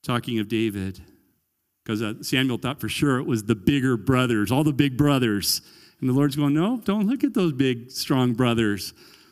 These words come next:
Don't look at their appearance or at physical stature, for the Lord does not see as man sees."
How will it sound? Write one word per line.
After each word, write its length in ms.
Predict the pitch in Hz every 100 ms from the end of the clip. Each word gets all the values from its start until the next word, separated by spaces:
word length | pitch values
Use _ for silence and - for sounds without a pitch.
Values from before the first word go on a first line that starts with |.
| _
Don't 200 | - 170
look 160 | 196 202
at 100 | 190
their 200 | 175 147
appearance 680 | 143 165 170 151 127 123
or 140 | 151 135
at 400 | 139 127 151 -
physical 420 | 156 135 139 127
stature, 960 | 107 - 131 131 147 - 104 101 98 - - - - _ _
for 140 | - 123
the 140 | 117
Lord 500 | 117 131 143 156 151
does 240 | 139 120 123
not 400 | 127 127 - -
see 760 | - - - 127 123 123 123
as 260 | 123 107 107
man 420 | 120 110 107 107
sees." 1120 | 104 - - 101 90 85 85 80 - - -